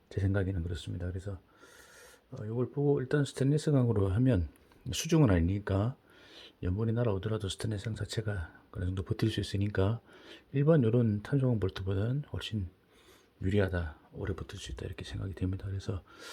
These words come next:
요걸 조금 확인해 가지고요, 좀 더 내식성이 좋은 볼트로 설치하는 것이 이십 년 동안 써야 되니까요.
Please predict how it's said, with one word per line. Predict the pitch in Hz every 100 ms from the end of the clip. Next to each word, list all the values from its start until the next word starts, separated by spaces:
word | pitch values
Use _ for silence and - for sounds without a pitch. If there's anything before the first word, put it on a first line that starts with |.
| - - - -
요걸 | 117 143
조금 | 123 - 113
확인해 | 120 120 117
가지고요, | 110 107 123 123 80 - - _ - - -
좀 | 98
더 | 92 87 - _ - _ -
내식성이 | 90 - 101 95
좋은 | 92 98 127 120 _ _ _
볼트로 | - 95 - 92 - _ _ - - _
설치하는 | - 117 - 95
것이 | 92 -
이십 | 113 143
년 | 139 -
동안 | 95 92
써야 | - 104
되니까요. | 85 92 - 78